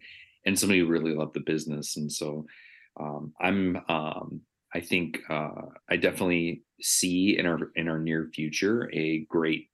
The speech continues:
Terry Funk episode, and, uh, I hope the, the, our listeners will enjoy that. And because I know I'm going to enjoy going back and doing some research and having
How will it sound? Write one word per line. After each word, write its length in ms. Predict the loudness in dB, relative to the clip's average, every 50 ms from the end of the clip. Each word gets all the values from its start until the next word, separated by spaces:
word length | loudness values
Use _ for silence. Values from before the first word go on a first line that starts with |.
| _ -2
Terry 240 | 0 2 2 2 0
Funk 220 | 0 -2 -2 0 -4
episode, 580 | -4 -2 -2 0 2 2 2 2 2 0 -2 -2
and, 380 | -4 -4 -2 -4 -4 -4 -4 -4
uh, 360 | -4 -4 -6 -4 -4 -6 -6 -6 -12 -16 -12 -10
I 40 | -4
hope 220 | -2 -2 -2 -4 -8
the, 440 | -16 -18 -18 -20 _ _ -2 0 0
the, 200 | 0 0 -4 -8 -4 -2
our 220 | 0 0 0 0
listeners 480 | -2 -2 -4 -4 -4 -2 -2 -2 -2 -2
will 180 | -4 -4 -4
enjoy 420 | -4 -4 -4 -2 -2 0 0 -2 -2
that. 260 | -2 -4 -6 -8 -10 -14 -18 -18 -16 -16 -18 -18 -20 -20 _ _
And 240 | -4 -2 -2 -4 -6 _ -20 _ _ 0
because 280 | 0 4 4 4 4 4
I 180 | 4 4 4
know 160 | 4 4 2 0
I'm 260 | 0 0 0 0 0
going 180 | 0 0 0 0
to 60 | -2
enjoy 480 | -2 -2 -4 -4 -4 -2 -2 -2 0 -2
going 220 | -2 -4 -4 -2 -4
back 360 | -4 -4 -4 -8 -8 -6 -6
and 300 | -4 -2 -2 -2 -2 _
doing 200 | 0 2 2 2 -2
some 180 | -2 -2 -2
research 580 | 0 0 0 0 0 0 0 0 -2 -4 -4 -4
and 200 | -4 -4 -6 -6 -4
having 360 | -4 -2 -2 -2 -6 -6 -8